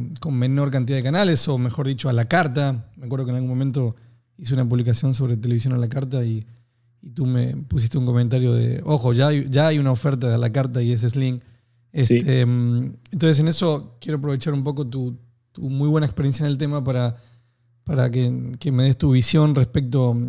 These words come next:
Speaker 1: ya en este año, ¿cómo crees que estos, estos productos, este, tipo Virtual M V P D van a, van a, van a responder? ¿Crees que van a terminar de, de lograr el objetivo o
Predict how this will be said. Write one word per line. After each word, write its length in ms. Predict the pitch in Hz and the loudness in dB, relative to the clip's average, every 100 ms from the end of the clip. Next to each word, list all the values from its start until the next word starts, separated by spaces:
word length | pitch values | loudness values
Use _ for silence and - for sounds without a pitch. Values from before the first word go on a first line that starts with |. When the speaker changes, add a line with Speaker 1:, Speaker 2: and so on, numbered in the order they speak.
| 127 | -2
Speaker 1:
ya 120 | 123 | 0
en 80 | 131 | 2
este 220 | 135 147 | 2 0
año, 400 | 143 151 139 127 - _ _ | 0 0 0 -4 -10 _ _
¿cómo 220 | - 151 139 | -2 0 2
crees 180 | 139 | 0
que 120 | 139 139 | 0 -4
estos, 520 | - 143 127 113 - - _ _ - | -2 0 0 -4 -10 -20 _ _ -20
estos 280 | 247 - 117 | -10 -8 -6
productos, 640 | 165 135 143 127 139 113 | -2 0 0 -2 -4 -2
este, 600 | 127 107 - 123 - - - _ _ _ _ - | -4 -4 -6 -12 -12 -14 -18 _ _ _ _ -4
tipo 580 | 156 127 139 123 117 120 135 | -2 -2 -2 0 -2 -4 -8
Virtual 300 | 135 127 135 | -6 -2 0
M 140 | 127 131 | 0 -2
V 80 | |
P 80 | 127 | 0
D 180 | 135 147 | 2 2
van 180 | 135 131 | 2 2
a, 160 | 127 123 | 0 -2
van 280 | 120 131 131 | -2 0 0
a, 200 | 127 120 120 - - - | 0 -2 -6 -10 -16 -20
van 160 | 151 139 | -4 0
a 60 | 139 | 2
responder? 520 | 131 - 135 131 113 | 2 0 0 0 0
¿Crees 200 | 120 139 | -2 -4
que 140 | - | 0
van 140 | 135 139 | 0 0
a 60 | |
terminar 400 | 135 131 135 160 | 0 0 0 -2
de, 180 | 156 139 | -2 -4
de 160 | 123 123 | -4 -2
lograr 440 | 123 127 135 151 | -2 -2 -2 -2
el 80 | 139 | -2
objetivo 420 | 123 131 127 196 | -4 -2 0 0
o 380 | 180 147 131 127 | -2 -4 -4 -6